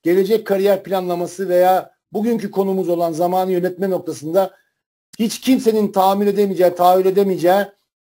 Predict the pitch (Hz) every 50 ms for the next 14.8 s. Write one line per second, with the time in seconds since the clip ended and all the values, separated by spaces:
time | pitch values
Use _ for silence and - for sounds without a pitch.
0 | _ _ _ - - 180 196 196 185 208 208 196 190 175 185 185 180 180 160 196
1 | 202 151 156 165 165 202 196 196 190 185 180 180 180 185 - - 180 185 180 180
2 | - 170 151 139 131 127 117 - - _ _ _ _ _ - 214 233 220 214 202
3 | 208 202 202 - 214 220 226 214 196 202 190 185 175 185 185 170 - - 214 220
4 | 214 - - - 190 190 196 196 185 - _ _ _ _ _ _ _ _ _ -
5 | 196 202 226 226 208 202 196 190 175 156 170 - 170 175 202 220 214 220 214 214
6 | 170 196 202 196 202 202 196 - _ _ _ _ _ _ _ _ _ - - 190
7 | 214 233 226 214 214 208 196 170 185 170 151 165 165 185 196 220 214 208 202 160
8 | 165 147 139 123 139 147 147 185 220 226 226 220 208 175 202 202 196 202 202 202
9 | - _ _ _ _ _ _ _ - 139 165 196 208 208 180 - 143 165 185 165
10 | 170 196 240 240 220 208 196 190 185 185 185 180 214 214 208 175 - _ _ -
11 | 170 170 202 196 196 196 196 190 190 202 196 180 180 185 202 190 - - _ _
12 | _ - 180 208 214 - 190 190 175 170 170 170 170 170 170 160 160 - _ 135
13 | 175 180 175 139 151 165 143 151 156 147 - - 170 170 165 143 135 160 160 -
14 | - 175 180 196 185 151 - - 160 156 165 202 214 208 208